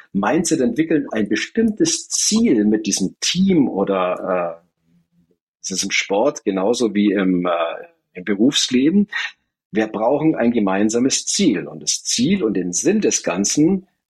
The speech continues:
äh, den muss das Unternehmen vorgeben. Also, was ist der Sinn des Ganzen? Warum stellen wir dieses Team zusammen? Warum soll jeder Einzelne dieses Teams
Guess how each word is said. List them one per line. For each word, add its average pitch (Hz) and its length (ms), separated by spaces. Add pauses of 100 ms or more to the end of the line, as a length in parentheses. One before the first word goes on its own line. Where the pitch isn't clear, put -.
äh, 101 480
den 90 200
muss 139 160
das 143 120
Unternehmen 165 400
vorgeben. 127 560 (200)
Also, 95 400
was - 180
ist - 160
der 95 120
Sinn 131 240
des 190 200
Ganzen? 117 360
Warum 98 280
stellen 104 360
wir 131 80
dieses 117 260
Team 127 180
zusammen? 156 340
Warum 107 340
soll 107 280
jeder 135 400
Einzelne 139 540
dieses 101 420
Teams 135 600